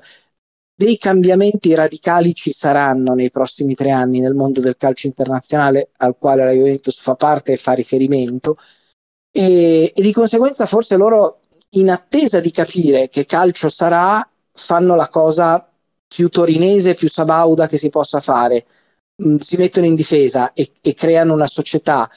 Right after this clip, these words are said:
con tanti talenti, che quindi fra due o tre anni potrebbe essere una, una, anche una grande squadra potenzialmente, eh, ma soprattutto mettendo a posto i conti, in maniera che qualsiasi cosa succeda loro,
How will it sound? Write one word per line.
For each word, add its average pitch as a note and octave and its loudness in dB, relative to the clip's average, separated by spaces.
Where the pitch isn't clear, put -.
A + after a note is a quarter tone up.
con D3 0
tanti A#3+ -2
talenti, D#3 0
che D#3+ -2
quindi C#3+ -2
fra C3+ -4
due D3 0
o D3+ 2
tre D3 -4
anni D3+ 0
potrebbe C3+ -2
essere C3+ -2
una, B2+ -2
una, B2 -4
anche D#3+ -4
una C#3 0
grande D3 0
squadra B2+ -2
potenzialmente, C3 -6
eh, D#3 2
ma E3 2
soprattutto F3 0
mettendo D#3 0
a D3+ -4
posto C#3+ -4
i C#3 0
conti, B2+ -4
in D3 -4
maniera D#3 2
che D#3 -4
qualsiasi E3+ 0
cosa E3 -2
succeda E3+ 0
loro, D3+ 2